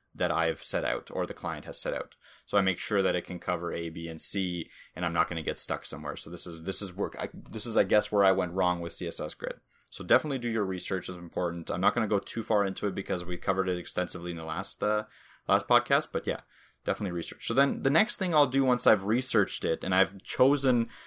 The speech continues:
maybe one or two different technologies that I, that I, I'm interested in going to, I go and start, I start reading tutorials.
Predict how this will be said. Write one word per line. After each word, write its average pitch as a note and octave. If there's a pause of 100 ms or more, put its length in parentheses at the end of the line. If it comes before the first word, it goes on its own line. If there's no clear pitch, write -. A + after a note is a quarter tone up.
(140)
maybe E3+
one A2+
or A2
two G#2
different G#2
technologies G2+
that G2+
I, F#2+ (360)
that G2
I, F#2 (120)
I'm F#2+
interested A2+
in A2
going G2+
to, C#3+ (320)
I A2
go C#3+
and F3
start, C#3
I G#2+
start B2
reading A2+
tutorials. F#2